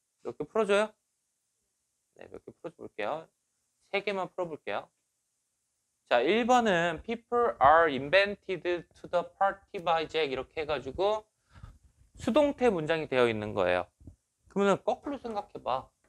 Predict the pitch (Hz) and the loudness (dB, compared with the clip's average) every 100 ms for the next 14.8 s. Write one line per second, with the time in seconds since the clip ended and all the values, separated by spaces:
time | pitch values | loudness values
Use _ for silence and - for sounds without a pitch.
0 | _ - 165 190 190 180 175 170 175 131 | _ -8 2 4 4 0 -4 0 0 0
1 | 120 - 104 165 202 220 - _ _ _ | -6 -8 -2 4 4 4 -4 _ _ _
2 | _ _ _ _ _ 131 135 - 160 147 | _ _ _ _ _ -4 -4 0 0 6
3 | 190 202 - - 131 _ 143 131 - - | 8 8 2 -12 -12 _ -4 -4 -6 -6
4 | 202 220 - - _ _ - 202 - - | -4 -4 -10 -20 _ _ -12 -12 -10 -6
5 | 220 226 226 - _ _ _ - - 135 | -2 -2 -6 -12 _ _ _ -20 2 4
6 | 151 185 - 147 - 170 139 147 127 101 | 6 2 0 -2 0 2 4 4 4 0
7 | - _ _ - - 233 208 208 208 208 | -4 _ _ -12 -8 4 6 6 2 0
8 | 196 - 160 156 127 120 151 202 220 220 | -10 -4 -4 -2 -2 -2 0 0 0 -4
9 | _ _ _ 160 170 180 170 180 214 220 | _ _ _ -6 -2 0 2 2 2 0
10 | 220 _ _ - 165 175 180 156 151 160 | -4 _ _ -2 2 4 4 2 -2 0
11 | 151 107 - 139 156 208 233 233 _ - | 0 -4 -4 -6 0 0 0 -6 _ -6
12 | 143 - 175 165 175 202 190 - 160 170 | -6 2 4 4 4 2 -2 -2 -2 2
13 | 175 175 180 156 175 202 165 175 185 185 | 0 2 2 0 2 4 4 2 0 -2
14 | 160 131 131 143 135 123 107 | -4 -2 -4 -4 -4 -2 -2